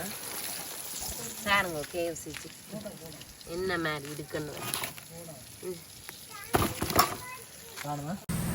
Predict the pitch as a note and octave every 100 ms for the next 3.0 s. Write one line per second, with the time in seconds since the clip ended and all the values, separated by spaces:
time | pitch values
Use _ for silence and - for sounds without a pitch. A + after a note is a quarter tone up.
0 | - - - - G3+ G3+ G3 F3+ E3+ E3
1 | D#3+ D#3 - E3+ - G3 F3+ F3 - F#3+
2 | E3 D#3 D#3+ - D#3 C#3+ C3+ C3 C#3+